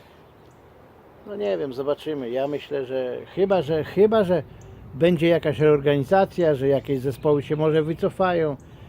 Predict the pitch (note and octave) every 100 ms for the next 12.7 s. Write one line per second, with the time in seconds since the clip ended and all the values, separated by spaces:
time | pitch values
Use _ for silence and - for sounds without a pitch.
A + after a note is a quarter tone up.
0 | - - D3+ D#3 D#3 F3 E3 D3+ D#3 D#3
1 | D3 E3 D3 C#3+ D3 D#3+ D#3 E3 D#3 D#3
2 | - D#3 D3 - D#3+ E3 D#3+ D3+ D3 C#3+
3 | - D#3+ D#3 - D3 C#3+ C#3+ C#3 C#3 B2+
4 | C#3 B2+ - - - - - - D3+ D3+
5 | D3 D3+ C#3+ C#3+ D#3+ C3 C#3 B2+ A#2+ C3
6 | A#2+ A#2 A2+ A#2+ B2 B2 B2 A2+ D3 -
7 | C3+ C#3 C3+ C3+ A#2+ B2 - - - -
8 | - - - C#3+ C3 C#3+ B2+ C3+ C3+ B2+
9 | B2 B2 A#2+ - - - - D3+ C#3+ C#3
10 | - D3+ C3+ C3+ C3+ C3 B2+ A#2+ A2 A#2
11 | C#3+ C#3+ - - G3+ F#3+ D#3+ C#3+ - E3
12 | D#3+ D3+ C#3+ C3 A#2 B2+